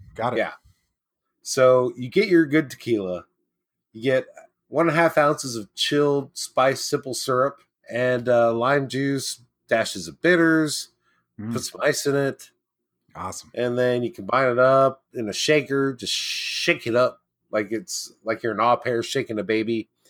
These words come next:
Speaker 2: And then,
Speaker 1: <laughs>
Speaker 2: and then, you know, serve it straight or up on the rocks with a lime wedge for garnish.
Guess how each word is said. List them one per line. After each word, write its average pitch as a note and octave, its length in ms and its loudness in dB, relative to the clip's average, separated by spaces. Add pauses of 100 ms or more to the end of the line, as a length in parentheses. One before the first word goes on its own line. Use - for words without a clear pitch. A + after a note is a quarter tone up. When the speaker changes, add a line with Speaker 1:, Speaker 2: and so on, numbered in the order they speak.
(640)
Speaker 2:
And - 160 2
then, G4 200 4
Speaker 1:
<laughs> - 1200 -8
Speaker 2:
and C3+ 80 2
then, C#3 320 0
you E3 160 4
know, C#3+ 180 4
serve D3+ 280 2
it D3+ 80 -2
straight F3+ 360 2
or F3 220 6
up E3+ 120 0
on F3+ 120 2
the F#3 80 2
rocks G3 420 2
with B2+ 160 -6
a B2+ 240 2
lime D3 320 0
wedge G2 240 -4
for G#2+ 100 -14
garnish. G2+ 540 -6